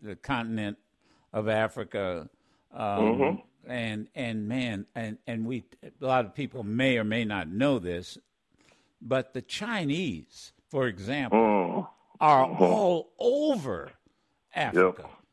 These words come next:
Speaker 2: Yep.
Speaker 1: doing business. Um, and,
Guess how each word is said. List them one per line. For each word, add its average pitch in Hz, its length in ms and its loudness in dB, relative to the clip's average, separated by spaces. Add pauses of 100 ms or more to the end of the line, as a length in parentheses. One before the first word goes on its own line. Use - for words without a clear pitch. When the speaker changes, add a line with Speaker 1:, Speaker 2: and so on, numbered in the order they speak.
(180)
Speaker 2:
Yep. 135 120 -12
Speaker 1:
doing 135 500 2 (120)
business. 135 800 -4 (580)
Um, 131 760 4 (380)
and, 147 520 -2